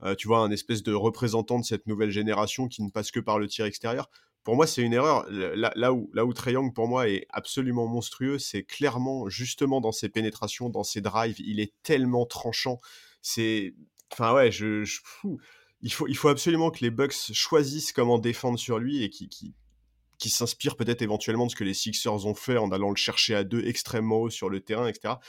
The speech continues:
C'est, pour moi, c'est pas sur l'adresse à trois points qu'il est le su-, qu'il est le plus dangereux. C'est vraiment, il faut, il faut le freiner dans ses pénétrations parce que le régal que ça a été sur ce match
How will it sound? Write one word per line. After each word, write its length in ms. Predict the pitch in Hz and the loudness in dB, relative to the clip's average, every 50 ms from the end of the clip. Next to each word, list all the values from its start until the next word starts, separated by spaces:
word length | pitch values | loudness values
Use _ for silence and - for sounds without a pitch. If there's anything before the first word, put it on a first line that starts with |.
| - - - - _ | -20 -20 -20 -14 _
C'est, 300 | - - 131 120 - _ | -4 -2 -2 -4 -4 _
pour 120 | - 127 139 | 0 4 6
moi, 120 | 160 180 | 6 6
c'est 140 | - - 131 | 6 4 4
pas 140 | - 151 151 | 4 4 2
sur 180 | - - 135 | 4 4 4
l'adresse 360 | 123 117 113 117 123 120 - | 4 4 4 4 4 2 2
à 40 | 123 | 0
trois 240 | 104 - - 113 107 | -2 0 0 0 0
points 160 | - 127 131 | 2 -2 -2
qu'il 160 | 127 - 101 | -2 -2 -2
est 60 | 95 92 | -2 -2
le 60 | 92 | -2
su-, 260 | - - - 90 95 | -4 -6 -8 -10 -10
qu'il 140 | - - 104 | -4 0 0
est 60 | 104 | 0
le 60 | 101 | 0
plus 140 | - - 113 | 0 0 0
dangereux. 400 | 107 110 107 104 95 104 131 139 | 2 4 2 2 2 0 0 0
C'est 160 | - - 101 | 0 -2 -2
vraiment, 340 | 90 92 98 113 131 127 113 | 0 2 2 2 2 2 0
il 120 | 104 101 | 0 -2
faut, 120 | - - - | -4 -4 -4
il 100 | 113 120 | -4 -4
faut 140 | - - 143 | -2 0 0
le 60 | 131 | 0
freiner 360 | 131 - - - 120 113 120 | 0 -2 -2 -2 0 0 2
dans 120 | 117 123 123 | 0 0 0
ses 140 | - - 104 | -2 -4 -4
pénétrations 640 | - 104 104 98 - - 101 98 - - 135 123 | -2 0 -2 -2 -2 -4 -6 -4 -4 -2 -4 -4
parce 160 | - - - - | -4 -6 -10 -10
que 160 | - 85 - _ _ _ - - - _ _ _ _ _ - - - - - | -10 -12 -12 _ _ _ -20 -20 -20 _ _ _ _ _ -18 -14 -12 -10 -6
le 160 | 110 107 107 | -4 -2 -2
régal 720 | 95 92 98 - 135 131 117 110 104 143 147 139 120 110 | -2 -2 0 4 4 4 4 6 6 6 6 6 6 4
que 120 | - - 101 | 0 -2 -4
ça 200 | - - 101 92 | -4 -4 -2 -2
a 60 | 95 | -2
été 240 | 92 92 - 127 117 | -2 -4 -4 -6 -8
sur 180 | - - 87 | -8 -8 -10
ce 120 | - - 87 | -10 -8 -8
match 280 | 85 85 - - - | -6 -6 -6 -8 -10